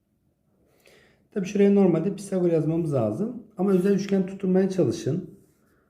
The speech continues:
Bu tarz, e, karışık olan Pisagorlar çok tehlikelidir. Çünkü düşünsene, hani, e, şurası da hatta yirmi üç eksi iki A. Evet, düzgün yazalım.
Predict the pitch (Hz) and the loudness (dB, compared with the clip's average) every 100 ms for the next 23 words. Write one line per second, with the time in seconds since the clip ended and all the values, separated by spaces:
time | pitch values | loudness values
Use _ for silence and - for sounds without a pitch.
0 | _ _ _ - 151 160 160 160 - 139 | _ _ _ -14 -4 0 0 -2 -6 -2
1 | 131 127 127 127 123 127 131 - 135 - | 0 -2 -2 -4 -4 -6 -6 -4 -6 -2
2 | 214 156 131 131 - 147 139 180 - - | 2 2 2 -2 -2 0 0 -2 -6 -14
3 | - _ _ _ _ - - - 139 104 | -20 _ _ _ _ -20 -10 -2 0 0
4 | - 101 147 180 - - _ _ _ _ | -2 -2 -2 -6 -10 -20 _ _ _ _
5 | _ _ _ _ _ _ _ 127 113 107 | _ _ _ _ _ _ _ -10 -8 -8
6 | - 170 131 - - - 113 - - - | -4 -2 -2 -4 -12 -10 -8 -8 -14 -20
7 | - - 120 120 123 - 123 - 135 135 | -20 -14 -12 -10 -12 -14 -16 -10 -6 -6
8 | 131 127 117 113 120 113 113 120 123 - | -4 -4 -4 -8 -8 -6 -4 -6 -6 -10
9 | 110 - 165 143 - 104 92 98 - - | -14 -12 -10 -8 -8 -8 -10 -14 -18 -20
10 | 104 107 101 110 175 - | -10 -6 -4 -4 -4 -6